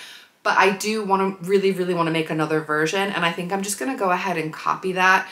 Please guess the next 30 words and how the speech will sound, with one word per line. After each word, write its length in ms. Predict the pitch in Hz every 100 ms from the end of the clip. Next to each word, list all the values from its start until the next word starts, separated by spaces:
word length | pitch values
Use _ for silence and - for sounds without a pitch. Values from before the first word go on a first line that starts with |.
| - - - _
The 280 | - 233 220
version 400 | 185 233 285 311
of 80 | 294
the 220 | 262 -
Anthea 580 | 208 220 220 202 202 175
blouse 360 | 196 196 185 -
that 120 | -
I 160 | 180 185
made, 280 | 175 170
though, 240 | 165 156 151
I 400 | 147 160 156 -
scooped 440 | - - 220 -
the 60 | 196
neckline 420 | 170 - 202 208
a 60 | 208
little 200 | 214 214
bit, 160 | 214
so 100 | -
they 120 | 185 185
have 180 | 196
a 40 | 185
tutorial 560 | - 180 - 165 165
on 220 | 165 156 165
their 140 | 160
website 400 | 151 151 - 160
with, 120 | 160
like, 120 | 165
a 60 | 156
downloadable 580 | 151 147 151 147 151 156
piece, 240 | 156 156